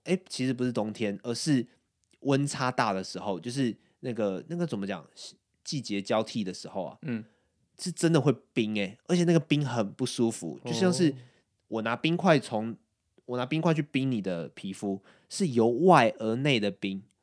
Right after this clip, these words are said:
Speaker 1: 你的皮肤感受到冰嘛。
Speaker 2: 嗯。
Speaker 1: 可是钢钉那个，那个真的是难以言喻，由内而外的冰欸。
Speaker 2: <laughs>
Speaker 1: 哎，那个真的很不舒服，我真的，等一下，我要怎么解释，我要怎么解释这个不舒服呢？
Speaker 2: 没关系，我好像可以理解。
Speaker 1: 哦。
Speaker 2: 对，就有点像是，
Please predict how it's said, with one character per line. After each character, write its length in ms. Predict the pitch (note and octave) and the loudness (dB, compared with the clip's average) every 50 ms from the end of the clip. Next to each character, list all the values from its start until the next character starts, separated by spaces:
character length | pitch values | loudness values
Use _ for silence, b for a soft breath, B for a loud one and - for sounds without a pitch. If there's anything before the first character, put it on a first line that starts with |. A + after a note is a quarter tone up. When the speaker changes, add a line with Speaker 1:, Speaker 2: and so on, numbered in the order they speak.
| _ _ _ _ _ | _ _ _ _ _
Speaker 1:
你 200 | E3 C3+ A#2+ A2 | -6 -2 -2 -2
的 60 | G#2+ | -2
皮 160 | - - C#3 | -4 -8 -10
肤 120 | C3+ D#3+ F#3+ | -8 -6 -4
感 200 | F3+ - G#2+ G2 | -4 -4 -4 -2
受 100 | - A#2+ | 0 2
到 100 | A2+ G#2+ | 2 2
冰 220 | F#2+ A2+ G2+ G2 | 0 -4 -4 -4
嘛。 160 | G2 F2+ - - _ _ _ | -6 -8 -10 -14 _ _ _
Speaker 2:
嗯。 180 | - B2+ A#2+ A2+ | -12 -12 -12 -10
Speaker 1:
可 100 | - D3+ | -10 -10
是 160 | E3 G3+ G3 | -6 -6 -6
钢 300 | F#3 - E3+ E3 E3+ E3+ | 0 2 2 2 2 2
钉 160 | - E3 D#3 | 0 0 0
那 100 | D#3+ E3 | 0 0
个， 180 | D3 B2 G2+ - - _ _ _ _ | -2 -2 -4 -6 -10 _ _ _ _
那 120 | - G3 | -8 -4
个 80 | F#3 F3 | -4 -4
真 200 | D3 - D#3+ D#3 | -4 -2 -2 0
的 140 | D#3+ D3 C#3+ | 0 2 2
是 220 | C3+ C#3 C#3 B2 - | 2 2 0 0 -2
难 200 | B2+ A2+ B2 C3+ | -4 -2 -2 -2
以 140 | C3+ A#2+ G#2+ | -2 -2 -4
言 160 | G2+ F2+ F#2 | -4 -4 -4
喻， 240 | G#2+ A2+ A2 F#2 - | -2 -2 -4 -4 -2
由 200 | A#2+ A#2+ A#2+ C3 | -2 -2 0 0
内 280 | C#3 D#3+ F3+ E3 C3+ F#2 | 2 4 6 6 6 4
而 140 | G2+ A2 A2 | 2 2 4
外 180 | A#2 C3 B2+ | 6 6 6
的 100 | A2+ G#2+ | 6 4
冰 240 | G#2 - G#2+ G#2 G2+ G2+ | 2 0 -2 -2 -2 -2
欸。 140 | F2+ - - | -4 -6 -8
Speaker 2:
<laughs> 80 | - - | -8 -8
Speaker 1:
哎， 600 | C3+ A#2+ A#2+ B2 A#2 B2 C3+ B2 C#3+ C#3 C#3+ F3+ G3 | -8 -6 -6 -6 -4 -4 -2 -2 0 2 4 4 6
那 80 | G#3+ | 8
个 100 | G3 F#3 | 6 8
真 100 | D#3+ F#3 | 8 8
的 60 | F3 | 8
很 140 | D3 B2+ G#2 | 8 6 4
不 100 | G2 B2 | 2 0
舒 160 | - - A#2+ | 0 2 0
服， 280 | A2+ - - F2 E2+ F#2 | 0 0 -4 -4 -4 -4
我 80 | G#2+ B2 | -4 -2
真 120 | F3 G3 | 0 2
的， 160 | G#3+ G#3 E3+ A#2+ - - _ b b b b b b b b b _ | 4 4 4 4 0 -6 _ b b b b b b b b b _
等 80 | - | -4
一 40 | G#3+ | 0
下， 180 | - C3 G#2+ F#2 | 2 2 2 2
我 200 | F2+ G#2 C#3+ G3 | 4 6 6 6
要 60 | A#3 | 6
怎 100 | - - | 6 4
么 100 | A#2+ A#2 | 2 0
解 260 | - - - G#2+ F2+ | 0 -2 -4 -4 -4
释， 480 | - - - - D#3 C#3 B2 G#2+ - - - | -4 -4 -4 -2 0 0 0 0 -4 -4 0
我 60 | - | 0
要 60 | F#3 | 2
怎 60 | G3+ E3+ | 2 2
么 80 | D#3+ | 2
解 180 | D3 - G2 F#2+ | 0 -2 -6 -4
释 160 | - - C3 | -4 -4 -2
这 100 | A#2+ C3 | 0 0
个 80 | G#2+ G#2 | -2 0
不 160 | F#2+ A2+ G#2 | -2 -2 -2
舒 180 | - A2 G#2 | -2 -4 -6
服 220 | G#2 G2+ - D#2+ D2 | -6 -8 -12 -14 -14
呢？ 100 | C#2+ C#2 - | -12 -10 -6
Speaker 2:
没 60 | A#3+ D#3+ | 0 2
关 100 | G#3+ A3 | 2 4
系， 100 | B3 C4+ | 4 4
我 120 | A3 D#3 | 4 4
好 80 | B2 C3 | 4 4
像 80 | E3+ | 2
可 100 | F3 F3 | 2 2
以 80 | C#3 A#2 | 2 2
理 160 | G2+ F2+ F#2+ | 0 -4 -10
解。 240 | - - F2+ - - _ _ _ - _ | -10 -12 -12 -12 -16 _ _ _ -20 _
Speaker 1:
哦。 440 | - G#2 G#2 G2 F#2 F2+ F2+ F#2+ G#2 - | -10 -8 -8 -8 -8 -10 -12 -16 -6 -2
Speaker 2:
对， 180 | E3+ D3 C3 - | 2 2 2 4
就 140 | - B3+ | 4 4
有 80 | C4+ G#3+ | 6 6
点 140 | E3+ C3+ A#2+ | 6 4 4
像 160 | - G3+ F#3 | 4 2 2
是， 260 | E3+ G3+ G#3 F#3+ - | 4 2 2 0 0